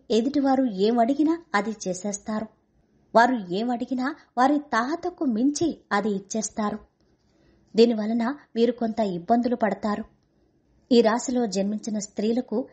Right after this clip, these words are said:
సంగీతం, సాహిత్యం అంటే ఎక్కువగా ఇష్టం. వీరికున్న స్నేహితులు కూడా సంగీతం, సాహిత్యంలో ప్రావీణ్యత పొంది ఉంటారు. అలాగే రాజకీయ రంగంలో ఉన్నవారు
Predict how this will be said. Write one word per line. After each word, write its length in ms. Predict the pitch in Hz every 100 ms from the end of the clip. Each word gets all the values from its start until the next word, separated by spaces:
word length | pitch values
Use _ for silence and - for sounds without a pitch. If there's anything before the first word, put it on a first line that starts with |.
| -
సంగీతం, 640 | - 226 247 254 - 208 262
సాహిత్యం 640 | - 233 240 320 294 294
అంటే 340 | 247 226 262 233
ఎక్కువగా 440 | 180 - 240 226 240
ఇష్టం. 400 | 175 - 208 196 - _ _ _ _ _ _ _ _ _
వీరికున్న 440 | 247 302 339 370 415
స్నేహితులు 640 | - - 254 311 - 285
కూడా 360 | 285 269 262 311 -
సంగీతం, 600 | - - 233 262 269 247 262
సాహిత్యంలో 800 | - 220 220 262 - 254 240 285
ప్రావీణ్యత 680 | 285 196 202 262 269 285 247
పొంది 360 | - 208 233
ఉంటారు. 440 | 262 196 196 208 214 - _ _ _ _ _ _ _ _ _
అలాగే 380 | 220 214 226 339 - -
రాజకీయ 580 | 185 196 226 277 233 226
రంగంలో 520 | 190 196 214 214 208
ఉన్నవారు 600 | 196 180 208 208 202 277